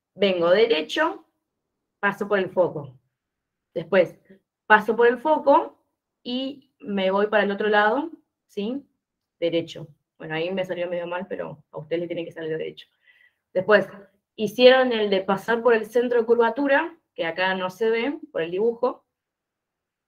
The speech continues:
y que queda igual y no se desvía, ¿sí? Y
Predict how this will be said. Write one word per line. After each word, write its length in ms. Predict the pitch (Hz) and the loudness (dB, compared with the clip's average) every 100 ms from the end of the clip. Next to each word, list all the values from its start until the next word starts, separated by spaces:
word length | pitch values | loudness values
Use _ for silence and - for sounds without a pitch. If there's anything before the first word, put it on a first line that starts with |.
| _ - | _ -12
y 140 | 202 | 0
que 240 | 214 220 220 | 4 4 2
queda 340 | 202 202 208 | 0 2 2
igual 340 | 185 196 202 208 | 2 2 0 0
y 40 | |
no 120 | 185 | -4
se 160 | 185 180 | -4 -4
desvía, 440 | 160 165 151 151 - _ | -4 -6 -6 -10 -18 _
¿sí? 420 | - 190 233 233 _ _ _ _ _ _ | -10 -8 -8 -12 _ _ _ _ _ _
Y 480 | 262 285 311 339 | 0 2 0 -2